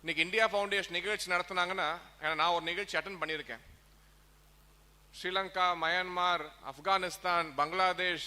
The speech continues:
ப-, மலேசியா, இந்தோனேஷியா, பல கண்ட்ரீஸோட ஹெட்ஸ், பிரசிடென்ட் முதற்கொண்டு பிரைம் மினிஸ்டர் வரை அங்க வந்து ராமாதவ்ஜியை பார்க்கறதுக்கு வர அளவுக்கு இன்னைக்கு ஒரு மிக திறமையான இந்தியர் இருக்கான்ற அவர் ராமாதவ்ஜி அவர்கள். He's written twelve books, பன்னெண்டு புக் எழுதியிருக்கார். இந்த புக்ஸ் எல்லாமே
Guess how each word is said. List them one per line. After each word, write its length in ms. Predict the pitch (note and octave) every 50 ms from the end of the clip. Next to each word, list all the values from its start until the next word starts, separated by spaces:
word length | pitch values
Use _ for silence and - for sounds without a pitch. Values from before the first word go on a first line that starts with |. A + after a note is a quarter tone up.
| - - -
ப-, 180 | D#3 D#3+ D#3+ D3
மலேசியா, 500 | C#3 D3+ E3+ G3 G3 F#3 - F#3+ F#3 F3+ F3 E3+ D#3 D3
இந்தோனேஷியா, 520 | D#3+ F3+ G3+ G3 F#3+ F#3 - - F#3 F3 E3 - - - - - - - -
பல 200 | F3+ G#3+ B3+ C4+ - -
கண்ட்ரீஸோட 600 | A3 A3+ A#3 - B3 C#4 C4+ C4 - A#3+ A#3 A3 G#3+ G3 E3 C#3 D#3
ஹெட்ஸ், 320 | G3+ A3+ A3 G#3 G3+ G3 E3 - -
பிரசிடென்ட் 480 | G3 A3 A3+ G3+ - - D4+ C4+ B3 B3+ A#3
முதற்கொண்டு 420 | A#3+ A#3 A#3 A3+ - A#3+ B3+ C4+ - -
பிரைம் 260 | G3 F#3 A3 C4 C4+ C4
மினிஸ்டர் 320 | C4 B3+ A3+ - A#3 A3
வரை 180 | G#3+ A3 B3 C4 A#3 - - - E3
அங்க 220 | F#3+ B3 A#3+ C4 A#3 A#3+
வந்து 220 | A#3+ A#3+ A#3 B3+ A#3+ G3
ராமாதவ்ஜியை 520 | G3+ A3+ A#3 B3 A#3+ A#3 G3 G3 A3 G3+ - G#3
பார்க்கறதுக்கு 440 | G#3 G3 G3+ G3+ F#3+ G3+ F3 F#3 F3+
வர 80 | F3+ F3+ F3+ F3+
அளவுக்கு 360 | G3 A3 B3 C4 C4 - D4+ B3 - - - - -
இன்னைக்கு 220 | - G3 F3+ F3 F#3
ஒரு 60 | E3 F3
மிக 120 | F#3 A3 G#3+ -
திறமையான 360 | G3+ G#3 G#3 G#3 G#3+ A3 G#3 F3+
இந்தியர் 260 | F#3 G3 A#3 A#3+ A3 G3+
இருக்கான்ற 340 | F#3+ - G#3 G3 F3 F3 A#3 G#3+
அவர் 160 | F3+ D#3+ D#3+
ராமாதவ்ஜி 420 | D#3+ F3 F3 E3 D#3 D3+ C3 B2 B2+ A#2+
அவர்கள். 240 | A#2+ A2+ A2+ - - - - - - - - - - - - - - - - - - - - - - - - - - - - - - - - - - - -
He's 140 | E3+ E3 F#3
written 220 | F3+ G#3+ - A3 -
twelve 220 | G3 G3 G#3+ A3+ G3+ F3+
books, 180 | G#3 - - - - - -
பன்னெண்டு 280 | D#3+ E3+ G3 G3 F3+ E3+ F#3+
புக் 140 | - G3 F#3+
எழுதியிருக்கார். 400 | E3 D#3+ C#3+ - C3+ B2 A#2 - A#2+
இந்த 120 | C#3 C3+ C#3+
புக்ஸ் 200 | F3 F3 - F3 D#3+
எல்லாமே 280 | F3 G3+ G3+ G#3 G#3